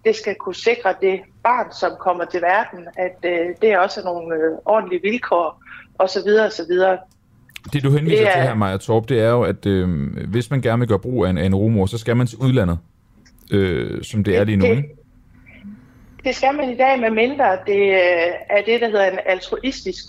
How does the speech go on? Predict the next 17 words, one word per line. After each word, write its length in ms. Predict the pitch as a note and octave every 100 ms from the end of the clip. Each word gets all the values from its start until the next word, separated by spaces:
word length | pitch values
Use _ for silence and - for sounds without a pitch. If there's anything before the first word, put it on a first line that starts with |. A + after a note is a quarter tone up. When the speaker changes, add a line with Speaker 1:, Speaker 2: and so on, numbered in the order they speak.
| -
Speaker 1:
rugemor, 480 | A3+ A3+ F#3 E3 D#3+ -
altså 280 | F3 F#3 G3
hvor 220 | F3+ F3+
man 180 | F3 F3
gør 160 | F#3+ A3
det 80 | G#3+
som 140 | F3+ F3
en 60 | - F3+
vennetjeneste. 600 | G#3 - D#3+ D3 G#2+ D3+
Speaker 2:
Ja. 60 | - - - - -
Maja 440 | B2 C3 C3 A#2+ -
Torp, 240 | - C#3+
jeg 80 | C#3+
vil 60 | C3
godt 140 | E3+
høre, 140 | F3
hvad, 160 | C#3